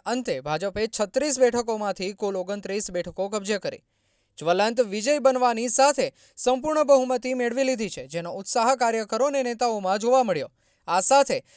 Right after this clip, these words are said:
સામે પક્ષે લડી રહેલા કોંગ્રેસના ફાળે બે બેઠકો ગઈ અને અપક્ષના ફાળે પાંચ બેઠકો ગઈ. નગરપાલિકા ચૂંટણી પરિણામમાં સૌથી મોટો અપસેટ પણ જોવા મળ્યો,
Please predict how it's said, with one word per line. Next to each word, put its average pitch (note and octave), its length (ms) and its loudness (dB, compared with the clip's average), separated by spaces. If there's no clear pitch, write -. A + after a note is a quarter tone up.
સામે C4+ 420 2
પક્ષે C4+ 360 4
લડી B3 260 2
રહેલા G#3+ 340 -2
કોંગ્રેસના G#3 520 -4
ફાળે F3+ 380 0
બે F3+ 180 -6
બેઠકો A3+ 460 -2
ગઈ A3+ 280 -4
અને G3+ 180 -6
અપક્ષના G#3+ 560 -4
ફાળે F#3 380 0
પાંચ F#3+ 360 -4
બેઠકો A3 440 -4
ગઈ. D3+ 160 -4
નગરપાલિકા F3+ 580 -2
ચૂંટણી A3 320 -6
પરિણામમાં A3 600 -2
સૌથી C4+ 460 4
મોટો C4+ 380 4
અપસેટ A#3 480 2
પણ G#3+ 300 -4
જોવા G#3+ 300 2
મળ્યો, E3 280 -2